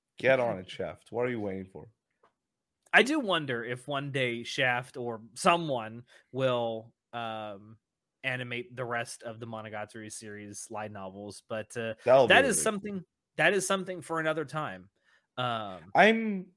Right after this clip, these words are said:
Speaker 1: I'm satisfied with where the show is at right now, how it ended for now. Um, but it would be
Speaker 2: Honestly,
Speaker 1: cool.
Speaker 2: hon-, honestly, I kind of am too. Like, if they never make any more Monogatari anime,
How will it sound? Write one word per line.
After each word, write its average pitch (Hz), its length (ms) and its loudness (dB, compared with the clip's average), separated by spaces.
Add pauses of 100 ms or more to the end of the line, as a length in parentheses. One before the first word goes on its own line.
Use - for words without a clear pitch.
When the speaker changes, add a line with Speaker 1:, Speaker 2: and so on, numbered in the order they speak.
(320)
Speaker 1:
I'm 151 160 4
satisfied 135 800 4 (520)
with 104 320 -4 (140)
where 104 240 0
the 95 100 -8
show 101 300 0
is 95 120 -2
at 98 160 4
right 98 200 2
now, 98 160 2
how 95 160 -2
it 95 180 -4
ended 95 340 -2
for 98 160 -4
now. 95 360 -4 (580)
Um, 98 160 0
but 269 180 6
it - 100 8
would - 0 -
be - 20 6
Speaker 2:
Honestly, 311 240 2
Speaker 1:
cool. 381 260 6 (560)
Speaker 2:
hon-, 226 200 6
honestly, 240 460 2
I 202 80 6
kind 214 300 0
of 196 100 0
am 143 200 2
too. 143 300 -4
Like, 147 240 -2
if 165 140 -2
they 220 100 2
never 196 320 2
make 170 300 -2
any 156 180 -4
more 151 320 -4
Monogatari 135 800 -4
anime, 143 640 -2